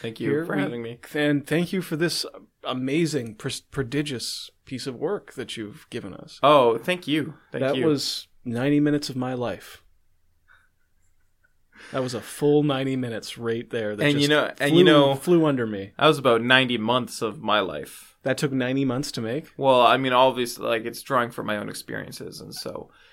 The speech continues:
Speaker 1: uh, that was a, a significant portion
Speaker 2: Oh,
Speaker 1: of my life that,
Speaker 2: so
Speaker 1: uh,
Speaker 2: you're,
Speaker 1: is
Speaker 2: you're
Speaker 1: on the screen
Speaker 2: saying
Speaker 1: right there.
Speaker 2: that the portions where you lived. So say you lived for a month and you got one idea for the film.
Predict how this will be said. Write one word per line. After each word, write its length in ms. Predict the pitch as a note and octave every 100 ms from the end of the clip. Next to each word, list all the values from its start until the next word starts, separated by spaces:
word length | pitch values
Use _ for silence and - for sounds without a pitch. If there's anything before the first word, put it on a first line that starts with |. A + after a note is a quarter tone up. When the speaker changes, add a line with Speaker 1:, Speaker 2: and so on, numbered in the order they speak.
| _ -
Speaker 1:
uh, 400 | A2+ G#2+ G#2 G#2+
that 160 | B2
was 160 | A#2+ A2
a, 180 | A2 G#2
a 80 | A#2
significant 540 | - C#3+ C#3 C3+ A#2+
portion 300 | D#3 C#3 A#2
Speaker 2:
Oh, 20 |
Speaker 1:
of 60 | A2
my 80 | G#2+
life 360 | G#2+ A2+ G#2 -
that, 260 | G#2 -
Speaker 2:
so 160 | - -
Speaker 1:
uh, 20 |
Speaker 2:
you're, 160 | E3 F3
Speaker 1:
is 140 | D#3
Speaker 2:
you're 100 | D#3+
Speaker 1:
on 80 | A#2+
the 80 | A#2
screen 160 | C3+ B2+ A#2+
Speaker 2:
saying 20 |
Speaker 1:
right 180 | G#2+ -
there. 200 | A#2 G#2
Speaker 2:
that 380 | E3+ C#3 C3 C#3
the 60 | C3
portions 440 | - D#3+ - D3+
where 80 | C#3+
you 160 | C3 C3+
lived. 420 | C#3 A#2+ G#2+ - - -
So 120 | -
say 280 | E3+ G3 F3+
you 560 | E3 A2 D3+ D3 C3 C3
lived 280 | C#3+ C#3 A#2
for 180 | - C3
a 40 |
month 260 | A#2+ A#2 G#2+
and 80 |
you 80 | A#2
got 180 | A2+ G#2
one 160 | A#2 A#2
idea 300 | G#2+ A2 G#2+
for 100 | G#2+
the 80 | G#2
film. 420 | - G#2+ A2+